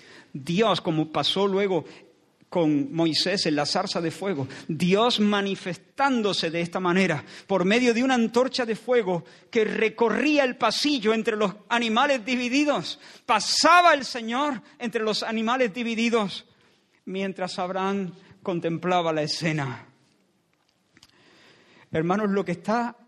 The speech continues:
queriendo Dios decir aquí, métete esto en tu pecho, es que Dios asume la responsabilidad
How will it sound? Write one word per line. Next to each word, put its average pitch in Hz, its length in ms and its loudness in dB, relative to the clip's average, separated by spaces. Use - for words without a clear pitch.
queriendo 196 480 -4
Dios 185 420 -6
decir 170 320 -6
aquí, 156 380 -8
métete 175 400 -6
esto 170 220 -6
en 160 60 -8
tu 147 140 -8
pecho, 143 300 -4
es 165 140 -2
que 226 100 -2
Dios 233 500 -2
asume 160 760 -2
la 208 200 2
responsabilidad 180 1400 -2